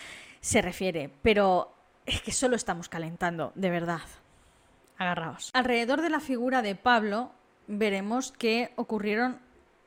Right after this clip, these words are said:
varias cosas que llama la atención. Por lo menos a la familia le llamó la atención, porque la policía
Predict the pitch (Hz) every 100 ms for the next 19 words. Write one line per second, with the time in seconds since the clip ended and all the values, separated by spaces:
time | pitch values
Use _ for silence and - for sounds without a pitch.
0 | _ _ _ - 214 208 226 269 277 -
1 | 226 262 254 226 185 190 196 185 196 185
2 | 170 165 - 135 - - - - - 285
3 | 320 370 294 247 262 269 - 247 196 180
4 | 175 262 202 175 170 180 180 175 175 180
5 | 208 247 247 254 220 - 226 202